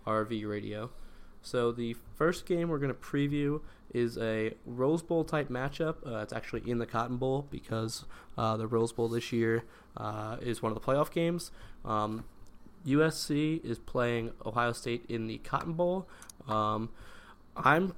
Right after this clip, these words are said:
pretty excited for this game. I think these are two, uh, two of the better teams in the country. U S C, obviously the Pac-twelve champion. Ohio State just left out of the playoffs, um, as the Big Ten champion. Um, the line right now is seven and a half, uh,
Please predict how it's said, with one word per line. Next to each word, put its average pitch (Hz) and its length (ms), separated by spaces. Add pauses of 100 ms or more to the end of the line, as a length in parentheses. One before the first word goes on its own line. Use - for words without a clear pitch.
pretty 151 380
excited 139 380
for 143 100
this 143 120
game. 147 300
I 117 80
think 120 160
these 120 180
are 117 80
two, 117 520
uh, 110 460 (280)
two - 200
of 120 120
the 113 200 (140)
better 120 160
teams 117 260
in 113 60
the 113 60
country. 117 560
U 123 120
S 120 140
C, 123 160
obviously 117 320
the - 80
Pac-twelve 110 460
champion. 110 420
Ohio 117 280
State - 440 (220)
just - 280
left 117 140
out 117 160
of 113 80
the - 60
playoffs, 113 540 (300)
um, 107 300
as 117 280
the - 120
Big 113 220
Ten 120 180
champion. 110 640 (400)
Um, 107 480 (500)
the 131 60
line 123 320
right 139 180
now 127 220
is 120 160
seven 123 340
and 117 140
a 107 40
half, 117 560 (240)
uh, 107 220